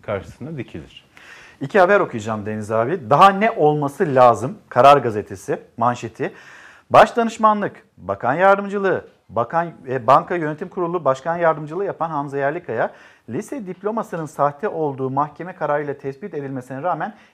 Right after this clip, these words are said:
Speaker 2: hiçbir şey olmamış gibi görevine devam ediyor. Türkiye'yi ayağa kaldırması gereken skandal karşısında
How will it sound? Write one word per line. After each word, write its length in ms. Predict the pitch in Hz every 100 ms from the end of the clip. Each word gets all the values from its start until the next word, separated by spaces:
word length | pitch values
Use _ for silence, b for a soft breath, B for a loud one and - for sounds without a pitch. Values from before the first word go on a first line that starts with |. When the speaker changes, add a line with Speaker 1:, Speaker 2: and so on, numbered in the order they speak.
| -
Speaker 2:
hiçbir 200 | 202 254
şey 120 | 254
olmamış 400 | 247 240 220 -
gibi 160 | 202 202
görevine 380 | 196 185 170
devam 280 | 151 147 135
ediyor. 260 | 127 147 277
Türkiye'yi 400 | - 208 196 185
ayağa 280 | 160 170 190
kaldırması 480 | 185 170 156 165 196
gereken 360 | 175 151 147
skandal 440 | 135 - 151 147 202
karşısında 580 | 208 156 - 156 175